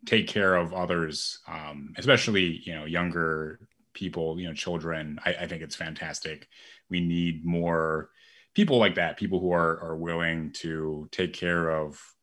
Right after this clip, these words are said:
our, essentially our future, right? 'Cause that's, uh, who's gonna be in charge of the future. So we need people who are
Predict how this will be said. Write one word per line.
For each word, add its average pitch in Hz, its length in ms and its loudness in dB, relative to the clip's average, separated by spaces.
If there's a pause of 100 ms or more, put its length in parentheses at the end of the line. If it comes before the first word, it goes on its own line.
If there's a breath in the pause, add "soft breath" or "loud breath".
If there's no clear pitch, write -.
(260)
our, 92 420 6
essentially 113 360 2
our 87 100 6
future, 80 520 2
right? 78 220 -6
'Cause 78 140 -6
that's, - 360 -2 (560 loud breath)
uh, 82 240 -6
who's 98 160 0
gonna 90 160 6
be 85 120 0
in 80 80 0
charge 85 260 -2
of 80 60 -8
the 73 80 -14
future. 80 400 -10
So 82 140 -10
we 80 120 -10
need 80 240 -6
people 76 400 -12
who 82 160 -6
are 76 360 -8